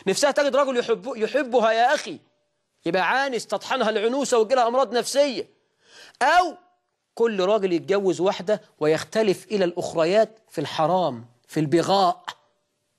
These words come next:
أو يتزوج القادر من الرجال العادل صاحب الدين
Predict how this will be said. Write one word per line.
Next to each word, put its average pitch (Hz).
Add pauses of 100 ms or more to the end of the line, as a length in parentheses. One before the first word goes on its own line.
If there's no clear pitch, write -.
(760)
أو 349 (580)
يتزوج 226 (260)
القادر 226
من 247
الرجال 202 (120)
العادل 247
صاحب 269
الدين 285